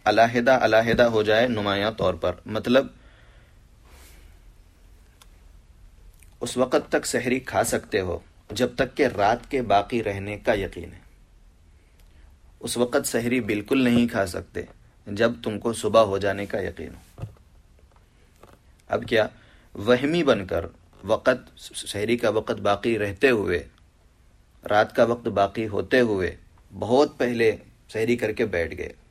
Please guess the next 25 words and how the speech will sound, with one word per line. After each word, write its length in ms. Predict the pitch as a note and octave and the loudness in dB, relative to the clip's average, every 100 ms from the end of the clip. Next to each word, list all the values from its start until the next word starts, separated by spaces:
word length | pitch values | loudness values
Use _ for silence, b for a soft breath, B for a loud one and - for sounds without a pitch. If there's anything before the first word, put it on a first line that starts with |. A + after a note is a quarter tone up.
| _ _ - | _ _ -2
और 140 | A#2+ | 2
ये 140 | B2+ | 2
समझ 240 | C3 B2 A#2 | 2 0 0
रहे 80 | A#2+ | -2
हैं 100 | A#2+ | 0
कि 60 | |
अब 160 | G#2+ A2+ | 0 0
ये 240 | G#2+ A#2 | 0 2
वक्त 260 | B2 A2+ G#2+ | 2 0 -4
के 100 | - | -4
बाद 240 | F#2 F#2+ | -2 -2
जब 140 | G2 G2 | -2 -6
मैं 80 | G2+ | -6
सहरी 220 | G2+ G2+ | -6 -4
कर 180 | C3 - | -4 -4
चुका 220 | G#2+ F#2+ | -2 -4
हूँ 140 | F2+ | -2
तो 60 | F#2 | -4
अब 80 | F#2 | -4
मैं 140 | G#2+ | -4
इसके 160 | G#2 G2+ | -6 -4
बाद 160 | G2 | -4
नहीं 160 | F#2+ G2+ | -4 -8
खा 160 | F#2+ | -8
सकता, 320 | F2 - - | -10 -12 -16